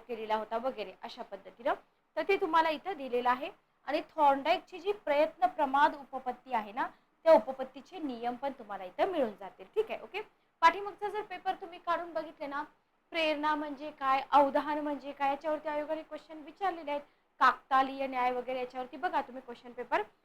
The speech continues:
थोडेसे क्रॉस चेक करून बघा. ठीक आहे, याच्यानंतर आपला थर्ड टॉपिक आहे इथं, अ,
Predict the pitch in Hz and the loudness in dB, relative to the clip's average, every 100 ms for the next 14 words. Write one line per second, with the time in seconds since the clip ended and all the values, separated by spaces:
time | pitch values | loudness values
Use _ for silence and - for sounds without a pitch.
0 | _ - 226 220 330 415 440 247 247 - | _ 0 2 2 0 -6 -2 -4 -4 -4
1 | 302 - 254 214 190 190 208 403 214 - | -4 2 2 2 -10 -10 -10 -8 -10 -12
2 | _ _ _ _ _ _ _ _ _ _ | _ _ _ _ _ _ _ _ _ _
3 | 277 330 392 440 381 311 262 302 330 - | 4 4 4 -10 -2 -2 -2 -2 -4 0
4 | 339 392 370 294 - - 262 262 240 - | 4 6 6 4 2 -6 -6 -4 -6 2
5 | 269 - _ _ _ - 220 | 0 0 _ _ _ -6 -4